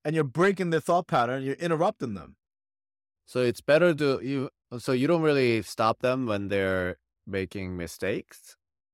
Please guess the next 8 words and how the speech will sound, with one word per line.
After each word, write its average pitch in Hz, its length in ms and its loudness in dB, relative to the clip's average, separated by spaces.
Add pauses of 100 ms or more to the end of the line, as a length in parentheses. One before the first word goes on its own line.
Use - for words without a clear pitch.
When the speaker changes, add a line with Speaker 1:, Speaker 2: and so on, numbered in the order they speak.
(520)
Speaker 1:
Unless 151 280 0
it's 147 120 -10
egregious, 127 500 -2
no. 98 280 -6 (720)
Speaker 2:
Oh, 101 460 -2
I 90 160 -2
see. - 380 -12 (380)
Speaker 1:
Yeah, 135 180 -2